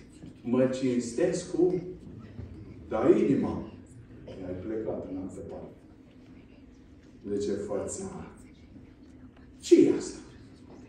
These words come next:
Pe unde e inima voastră acum?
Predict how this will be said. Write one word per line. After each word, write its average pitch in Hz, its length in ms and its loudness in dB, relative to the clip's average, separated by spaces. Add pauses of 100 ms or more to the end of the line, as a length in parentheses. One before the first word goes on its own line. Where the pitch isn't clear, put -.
(880)
Pe 233 80 8
unde 311 320 12
e 233 260 10
inima 160 220 10
voastră - 340 2
acum? - 140 -6